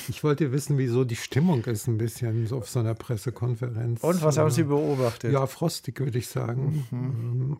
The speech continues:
Speaker 1: Ähm, <clears throat> kann man auch nicht anders erwarten. Im Moment ist ja so ein Tiefpunkt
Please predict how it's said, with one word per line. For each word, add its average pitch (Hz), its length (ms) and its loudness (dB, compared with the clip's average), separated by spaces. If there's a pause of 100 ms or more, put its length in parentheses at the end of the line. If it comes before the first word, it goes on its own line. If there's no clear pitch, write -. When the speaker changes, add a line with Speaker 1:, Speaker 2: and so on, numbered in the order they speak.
Speaker 1:
Ähm, 139 300 6
<clears throat> - 60 -14
kann 151 140 6
man 147 100 8
auch 131 140 6
nicht 131 180 2
anders 123 240 2
erwarten. 120 480 0
Im 113 80 0
Moment 117 380 0
ist - 160 -6
ja 117 80 -2
so 110 140 -2
ein 104 100 -4
Tiefpunkt 127 720 -6